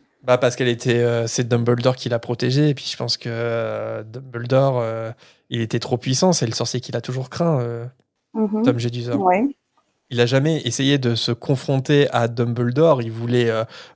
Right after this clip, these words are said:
Speaker 1: passer, euh, se, se glisser comme un serpent, il voulait gagner la confiance de Dumbledore, être embauché en tant que prof, pour ensuite la, lui mettre à l'envers, en fait. Il voulait le manipuler, mais par contre, s'affronter directement à
Speaker 2: Ouais.
Speaker 1: Dumbledore et lui voler l'épée, je pense qu'il y a jamais pensé.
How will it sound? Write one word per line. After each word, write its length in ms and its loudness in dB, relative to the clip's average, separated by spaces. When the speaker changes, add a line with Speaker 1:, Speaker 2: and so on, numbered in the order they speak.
Speaker 1:
passer, 420 0
euh, 100 -4
se, 220 -8
se 100 -6
glisser 460 0
comme 160 -4
un 60 -10
serpent, 560 -2
il 100 -6
voulait 200 0
gagner 280 2
la 100 4
confiance 440 -2
de 80 -2
Dumbledore, 760 2
être 160 -4
embauché 300 0
en 60 0
tant 140 -2
que 60 -12
prof, 400 2
pour 220 -4
ensuite 340 -2
la, 340 0
lui 140 -6
mettre 240 -2
à 40 0
l'envers, 360 0
en 60 -16
fait. 240 -16
Il 80 -10
voulait 160 4
le 80 2
manipuler, 640 -2
mais 240 -20
par 180 -8
contre, 220 2
s'affronter 480 2
directement 480 -2
à 60 -2
Speaker 2:
Ouais. 40 -6
Speaker 1:
Dumbledore 640 2
et 100 -6
lui 160 -12
voler 240 -6
l'épée, 380 -4
je 80 -10
pense 180 2
qu'il 140 -6
y 80 2
a 60 2
jamais 220 0
pensé. 360 -8